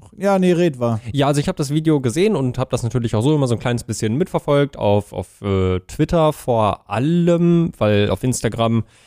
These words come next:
Speaker 2: ich find, ich find Instagram, muss ich sagen, in der Bedienung mittlerweile ein-, einfach nur noch fürchterlich und überhaupt nicht mehr benutzerfreundlich, weil ich sehe alles, aber nicht das, was ich sehen will. Das nervt
Speaker 1: Mm,
Speaker 2: mich.
Speaker 1: ja, der Feed, diese, mm, ja.
Speaker 2: Ja.
Speaker 1: Was ist denn hier schon wieder
Speaker 2: Ist
Speaker 1: eine
Speaker 2: schon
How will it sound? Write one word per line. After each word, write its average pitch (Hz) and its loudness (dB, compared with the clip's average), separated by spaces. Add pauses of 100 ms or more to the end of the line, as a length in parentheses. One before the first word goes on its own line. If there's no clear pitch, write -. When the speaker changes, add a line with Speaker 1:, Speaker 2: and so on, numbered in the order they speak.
(340)
Speaker 2:
ich - -12
find, 156 -2
ich - -12
find 147 0
Instagram, 143 0
muss 135 0
ich 117 -6
sagen, 120 0
in 117 2
der 110 2
Bedienung 113 -2
mittlerweile 127 -2
ein-, 120 -8
einfach 120 -10
nur 117 -2
noch 104 -6
fürchterlich 160 -2
und 123 0
überhaupt 110 0
nicht 123 -6
mehr 117 0
benutzerfreundlich, 147 -4
weil 113 -2
ich 107 -6
sehe 110 -2
alles, 156 0
aber 113 -2
nicht 120 -4
das, 113 -10
was 95 -4
ich 90 -6
sehen 156 0
will. 208 -2 (100)
Das 98 -14
nervt 110 -4
Speaker 1:
Mm, 110 0
Speaker 2:
mich. 110 2
Speaker 1:
ja, 113 4
der 104 0
Feed, - -6
diese, 104 -2
mm, 95 -6
ja. 90 -4
Speaker 2:
Ja. 98 -2
Speaker 1:
Was - -20
ist - -18
denn 104 -6
hier 90 -6
schon 90 -12
wieder 95 -6
Speaker 2:
Ist 92 -4
Speaker 1:
eine 87 -4
Speaker 2:
schon - -6